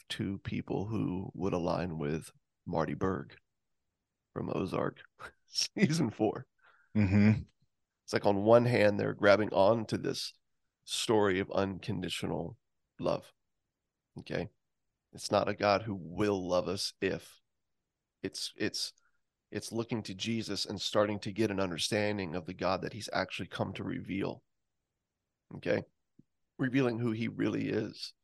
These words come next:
Speaker 1: and finding, oh, no, no, he's al-, he already loves. He loves unconditionally. It's just who he is. He loves his creation. It's, it,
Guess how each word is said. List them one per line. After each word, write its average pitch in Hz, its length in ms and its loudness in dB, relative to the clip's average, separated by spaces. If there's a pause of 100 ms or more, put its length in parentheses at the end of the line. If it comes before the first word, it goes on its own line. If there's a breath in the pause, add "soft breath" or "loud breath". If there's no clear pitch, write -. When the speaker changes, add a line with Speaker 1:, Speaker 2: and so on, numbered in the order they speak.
(340)
Speaker 1:
and 104 140 -10
finding, 104 340 0
oh, 120 140 4
no, 113 260 4
no, 107 100 0
he's 113 220 -2
al-, 107 300 4 (140)
he 135 140 2
already 107 760 2 (960)
loves. - 460 -10 (380)
He 113 80 -6
loves 107 240 -2
unconditionally. 104 760 -4
It's - 100 -14
just - 220 -8
who 123 100 -6
he 90 140 -10
is. - 400 -8 (440)
He - 80 -10
loves 107 300 2
his - 140 -12
creation. 107 600 -4 (1500)
It's, - 280 -10 (840)
it, 87 140 -8